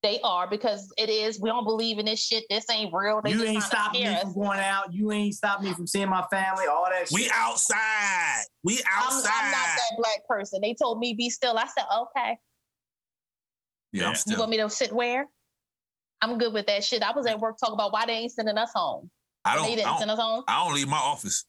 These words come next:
Speaker 3: unless it's emergency. Tell you that shit
Speaker 1: Oh,
Speaker 3: right
Speaker 1: fuck
Speaker 3: now.
Speaker 1: that. My office is still home, and I'm glad. And people, and see, I think I look at it that way is because I be seeing how it's, it's half and half of how they feel about certain places still not open to the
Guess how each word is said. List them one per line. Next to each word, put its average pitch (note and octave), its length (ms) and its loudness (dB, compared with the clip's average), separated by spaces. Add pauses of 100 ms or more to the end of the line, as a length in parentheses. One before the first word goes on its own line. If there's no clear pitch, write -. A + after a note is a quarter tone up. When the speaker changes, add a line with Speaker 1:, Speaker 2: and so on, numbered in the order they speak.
Speaker 3:
unless G#2+ 220 0
it's A2+ 140 0
emergency. G#2 440 0 (540)
Tell G#2+ 120 2
you G#2+ 60 0
that A#2 140 0
shit C#3+ 140 0
Speaker 1:
Oh, - 20 -2
Speaker 3:
right G#3 100 0
Speaker 1:
fuck A#3 100 2
Speaker 3:
now. A#3 60 -2
Speaker 1:
that. G#3+ 180 0
My A3 100 0
office A3+ 440 -2
is G#3 220 -4
still A3 240 0
home, G#3 400 0
and G3 120 0
I'm G3+ 180 -2
glad. G3 320 2
And G3+ 260 -2
people, D#4 320 0 (220)
and D4 120 0
see, D4 260 -2
I C4+ 120 0 (120)
think E4 220 0
I C#4 220 2
look C4 160 -2
at B3+ 140 2
it A3 160 -4
that A3 180 0
way A3+ 160 0
is G#3 180 -4
because G#3+ 300 -2 (140)
I A3 120 2
be B3 120 -2
seeing A3+ 340 -2
how G3 500 0 (320)
it's, B3 280 0
it's A#3 180 0
half A3+ 300 0
and F4 120 -2
half G3+ 340 0 (540)
of G3+ 140 0
how A3+ 240 2
they A3+ 220 0 (140)
feel A3+ 520 0
about G3 500 0
certain G#3+ 400 -4
places A#3+ 580 -2
still G#3+ 360 0
not G3 200 0
open G3+ 300 -2
to G#3 60 -2
the F3 100 0